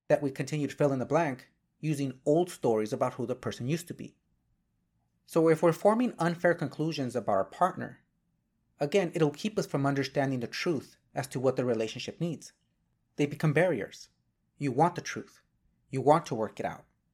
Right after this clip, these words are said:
So here are some recommendations I generally give my clients. Number one, be aware of the story that you're creating in your mind.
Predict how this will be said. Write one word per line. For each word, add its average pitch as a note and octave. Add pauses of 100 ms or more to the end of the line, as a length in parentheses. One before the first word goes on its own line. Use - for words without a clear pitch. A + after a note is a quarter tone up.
(800)
So E3+
here F#3+
are -
some F3+
recommendations C3+
I A#2
generally B2
give A2+
my G#2+
clients. - (800)
Number D3+
one, D#3+ (720)
be C#3
aware C3
of C3
the A2+
story C#3
that A#2+
you're G#2+
creating B2+
in C3
your C3
mind. C#3